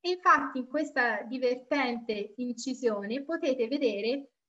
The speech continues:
eh, come le donne indossassero un cappello, eh, con una falda larga, privo di cupola, eh,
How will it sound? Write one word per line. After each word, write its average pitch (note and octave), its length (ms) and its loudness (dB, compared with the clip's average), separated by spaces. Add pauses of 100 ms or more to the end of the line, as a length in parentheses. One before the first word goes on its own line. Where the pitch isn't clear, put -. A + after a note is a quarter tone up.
(120)
eh, B3 300 -4
come C4 300 0
le C#4+ 100 0
donne C4+ 380 0
indossassero C#4 1400 0
un C#4 160 -2
cappello, A3 960 -2 (880)
eh, G#3+ 460 -2
con B3+ 260 2
una A3+ 440 2
falda A3+ 420 6
larga, A3+ 760 2 (1200)
privo D#4+ 420 6
di A#3 120 -6
cupola, B3+ 720 0
eh, C#4+ 360 0